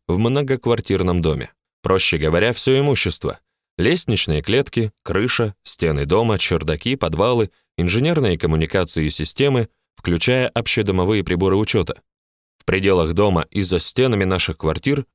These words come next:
это и есть общее имущество. Сюда надо добавить ещё дворовую территорию, если она поставлена на государственный кадастровый учёт. Если же она не стоит на кадастровом учёте, то в общую собственность по закону входит только земля под домом.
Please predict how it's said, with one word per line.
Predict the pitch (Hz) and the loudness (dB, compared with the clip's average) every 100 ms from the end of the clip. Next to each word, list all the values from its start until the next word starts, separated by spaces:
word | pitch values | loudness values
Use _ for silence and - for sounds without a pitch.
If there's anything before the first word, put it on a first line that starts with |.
| _ | _
это | 131 143 143 | -4 0 -2
и | - 120 | 0 -2
есть | 107 92 127 131 - | 0 0 0 0 -2
общее | 95 92 - 95 | -2 -2 0 0
имущество. | 92 90 80 78 - - - _ _ - | 2 2 0 -4 -6 -8 -12 _ _ -8
Сюда | - 85 107 | -4 2 2
надо | 127 123 123 | 2 2 2
добавить | 120 135 127 | 2 2 2
ещё | 123 113 127 | 0 0 2
дворовую | 117 120 127 131 | 2 2 4 2
территорию, | 123 131 131 131 82 - - _ _ _ | 2 0 2 2 2 -2 -10 _ _ _
если | 80 87 - | -2 0 0
она | 82 78 | 0 0
поставлена | 82 - 107 104 98 90 | -2 0 0 2 2 2
на | 90 | 0
государственный | 82 - 82 117 - - 117 113 | -2 -2 0 0 0 -2 0 0
кадастровый | - 101 85 - 80 80 | 0 0 -2 -2 0 0
учёт. | 82 - - - _ _ _ _ _ | 0 -2 -8 -12 _ _ _ _ _
Если | 87 - 156 | 0 0 2
же | 113 131 | 2 2
она | 131 | 2
не | 135 | 0
стоит | 127 - 143 120 85 | 0 2 2 2 0
на | 92 | -2
кадастровом | 101 101 95 - 82 80 | 2 2 0 0 -2 0
учёте, | 82 - 143 - 64 _ | 0 2 0 0 -6 _
то | - 87 | 0 2
в | |
общую | 98 110 - 92 | 4 2 0 0
собственность | - 131 - 92 78 - - _ | 2 0 0 -2 -2 -4 -8 _
по | - | -4
закону | 87 95 151 160 | -2 2 2 2
входит | - 143 139 131 | 2 2 2 -2
только | - 131 127 | 0 0 2
земля | 110 101 87 90 | 0 2 2 2
под | 90 | -2
домом. | 78 71 55 | -2 -4 -6